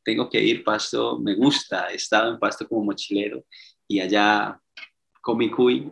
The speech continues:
<laughs> Allá comí. Entonces, eh, claro que hay que ir, claro que hay que ir. Mis redes sociales son en Instagram como El Camino de la Sonrisa, en Facebook también estoy como El Camino de la Sonrisa,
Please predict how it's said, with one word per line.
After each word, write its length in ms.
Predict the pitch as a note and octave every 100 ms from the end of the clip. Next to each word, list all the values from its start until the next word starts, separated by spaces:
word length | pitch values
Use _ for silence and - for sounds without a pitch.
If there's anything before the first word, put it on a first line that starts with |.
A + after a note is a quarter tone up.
| _
<laughs> 1160 | - - - - _ _ _ _ - _ - -
Allá 160 | A2
comí. 180 | - G#2 - _ _ _ _ _ A3 E3+ - - D#3+ C3+
Entonces, 760 | D#3 B2 D3+ D3+ C#3+ D#3 E3+ E3+ - F3+
eh, 380 | B2+ B2+ B2 A#2+
claro 280 | C3+ D#3 F#3
que 80 | E3+
hay 120 | D#3+
que 140 | D#3
ir, 200 | D3 A2+
claro 260 | G2+ A2+ C3
que 80 | C3
hay 100 | D3
que 180 | B2 C3
ir. 240 | C#3+ D3+ _ - - _ _ -
Mis 160 | A#2+
redes 280 | - B2 B2+
sociales 520 | C3+ - A#2+ A#2+ A#2+
son 760 | - B2 A#2+ A#2+ A#2+ A#2+ B2 - -
en 160 | A2+
Instagram 540 | B2 A#2+ B2+ A#2 A#2 A2
como 440 | A2+ G#2+ G#2 G2+
El 180 | G#2+ G2
Camino 440 | A2 G#2 A2 A2+
de 80 | A#2+
la 100 | A2
Sonrisa, 800 | A#2 G#2 - B2 B2 C#3 C#3+ - _ _ -
en 220 | G2+ G2
Facebook 460 | A2+ A2 G#2+ -
también 300 | - G#2+ G#2+
estoy 300 | G#2 - A2+
como 320 | A2 A2+ A2 G#2
El 200 | G#2 G2
Camino 380 | G2+ G#2 G#2+ A2+
de 60 |
la 100 | A2
Sonrisa, 760 | A2 G2+ A2 A#2 A#2 C3+ C#3+